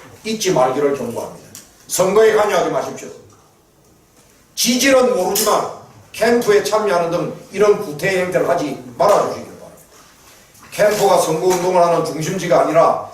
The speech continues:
선거가 끝나면 사정기관에 줄줄이 붙잡혀가는 비리의 복마전이 되어서는 안 됩니다. 존경하는 부산 시민 여러분, 다시 한번 간곡하게 부탁드립니다.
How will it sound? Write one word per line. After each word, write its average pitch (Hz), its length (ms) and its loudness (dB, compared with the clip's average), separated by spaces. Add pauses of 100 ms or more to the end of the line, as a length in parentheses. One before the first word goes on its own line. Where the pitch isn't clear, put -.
(120)
선거가 185 680 0
끝나면 196 680 0 (140)
사정기관에 190 720 0
줄줄이 226 460 -2
붙잡혀가는 160 680 0 (260)
비리의 160 520 0
복마전이 175 480 2
되어서는 156 340 0
안 - 100 -8
됩니다. 110 320 -12 (560)
존경하는 175 480 2
부산 160 220 -2
시민 151 260 -4
여러분, 143 300 0 (300)
다시 208 260 2
한번 220 680 0
간곡하게 156 600 0
부탁드립니다. - 560 -14